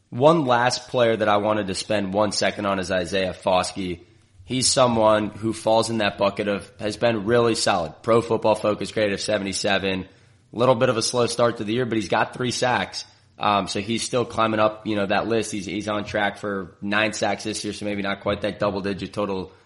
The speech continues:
he hit last year, but definitely a chance to play up into double-digit sacks again. So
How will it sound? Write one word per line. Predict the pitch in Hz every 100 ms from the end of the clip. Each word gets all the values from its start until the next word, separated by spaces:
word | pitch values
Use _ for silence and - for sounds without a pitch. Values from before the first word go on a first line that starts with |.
| _
he | - 107
hit | 107 101
last | 113 117
year, | 107
but | 98 107
definitely | 110 110 95
a |
chance | - 107 104
to | -
play | - 110 101 -
up | 101 101 - _ _ _ _
into | 110 117 107
double-digit | 87 104 107 95 95 92 -
sacks | 101 90 -
again. | 92 101 101 98
So | - 107